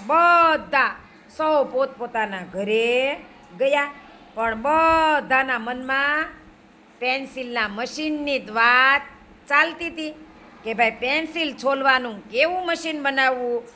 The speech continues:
તો આ બધાની અંદર એક વાલુ નામનો માણસ હતો,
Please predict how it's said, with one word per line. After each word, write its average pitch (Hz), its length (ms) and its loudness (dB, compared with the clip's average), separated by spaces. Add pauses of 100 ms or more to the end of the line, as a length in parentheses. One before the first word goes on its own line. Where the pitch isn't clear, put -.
(380)
તો 285 60 2
આ 285 120 8
બધાની 302 680 2
અંદર 311 420 0 (420)
એક 226 200 -8
વાલુ 262 480 0
નામનો 330 420 2
માણસ 269 440 0
હતો, 220 240 -8